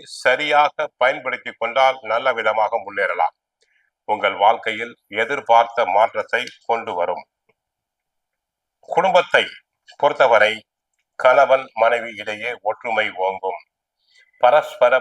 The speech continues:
புரிதல்கள் அதிகரிக்கும். அந்யோன்யம் பெருகும். குடும்பத்தில் சுப நிகழ்ச்சிகள் நன்றாக நடைபெறும். பழைய கடன் பிரச்சனைகள் அனைத்தும் முடிவுக்கு வரும். மங்கள காரியங்கள்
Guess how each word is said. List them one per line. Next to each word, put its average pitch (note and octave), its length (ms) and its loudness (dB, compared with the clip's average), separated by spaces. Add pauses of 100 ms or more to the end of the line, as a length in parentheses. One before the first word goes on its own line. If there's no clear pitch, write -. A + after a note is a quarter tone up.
(100)
புரிதல்கள் A#2 560 -4 (120)
அதிகரிக்கும். G2 600 -4 (680)
அந்யோன்யம் A#2+ 680 -2
பெருகும். F2+ 440 -4 (720)
குடும்பத்தில் D3+ 640 0
சுப C#3 240 2 (100)
நிகழ்ச்சிகள் B2 560 0 (100)
நன்றாக B2 580 4
நடைபெறும். G2+ 600 -2 (1200)
பழைய B2+ 360 4
கடன் B2+ 420 2
பிரச்சனைகள் A2+ 640 -2
அனைத்தும் A#2+ 460 -4
முடிவுக்கு A2+ 540 -8
வரும். F2+ 340 -2 (1400)
மங்கள C3+ 340 4 (140)
காரியங்கள் G#2 560 2